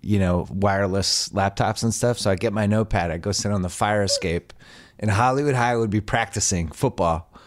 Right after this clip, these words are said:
and I'd be writing, like, these little jokes in the fire escape. So it has a whole sweet spot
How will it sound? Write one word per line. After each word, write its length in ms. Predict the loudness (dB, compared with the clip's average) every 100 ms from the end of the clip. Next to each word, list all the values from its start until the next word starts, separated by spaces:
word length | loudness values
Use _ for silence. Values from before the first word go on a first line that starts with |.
| -20 -20 -20 _ -6
and 100 | -2
I'd 60 |
be 120 | 0
writing, 380 | 0 2 2 2
like, 160 | 0 0
these 180 | -2 0
little 180 | 0 -2
jokes 400 | -2 -2 -4 -4
in 80 | -6
the 80 |
fire 320 | -4 -2 0 -2
escape. 400 | -4 -6 -6 -2
So 80 |
it 80 | 0
has 180 | 0 0
a 40 |
whole 320 | 0 2 2 0
sweet 480 | -2 -2 -2 0
spot 500 | 0 0 0 0 -8